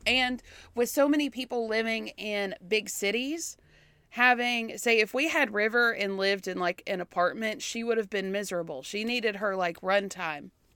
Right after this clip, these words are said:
Whereas a cat, I mean, even if it is, like, a very high energy cat, you can deal with that within,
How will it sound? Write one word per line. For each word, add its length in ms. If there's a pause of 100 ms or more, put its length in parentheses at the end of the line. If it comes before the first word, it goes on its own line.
(160)
Whereas 320
a 60
cat, 400 (480)
I 60
mean, 220
even 280
if 180
it 120
is, 200
like, 160
a 60
very 380 (100)
high 160
energy 440
cat, 440
you 160
can 180
deal 220
with 160
that 200
within, 400